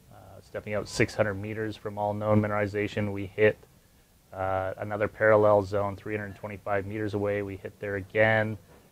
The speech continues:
And this is all open for us. Uh, you know, the southeastern half of the project has never been drilled. And so it's setting us up nicely for that.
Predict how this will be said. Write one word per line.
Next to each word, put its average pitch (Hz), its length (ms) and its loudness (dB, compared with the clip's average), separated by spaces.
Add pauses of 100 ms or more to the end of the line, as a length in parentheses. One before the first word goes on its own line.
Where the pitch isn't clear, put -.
And 107 100 -16
this 117 120 -6
is 120 120 -6
all 117 240 12
open 107 460 8
for 95 220 -2
us. - 420 0
Uh, 98 300 0 (340)
you 104 80 -20
know, 101 60 -16
the 101 120 -12
southeastern 107 760 0
half 101 460 -10
of 98 100 -16
the 95 160 -14
project 98 460 -8
has 90 120 -14
never 98 200 -14
been 95 180 -18
drilled. 95 480 -6 (580)
And 92 200 -16
so 98 160 -8
it's 95 120 -12
setting 113 300 4
us 101 140 0
up 104 140 6
nicely 104 500 -4
for 95 160 -10
that. 104 460 4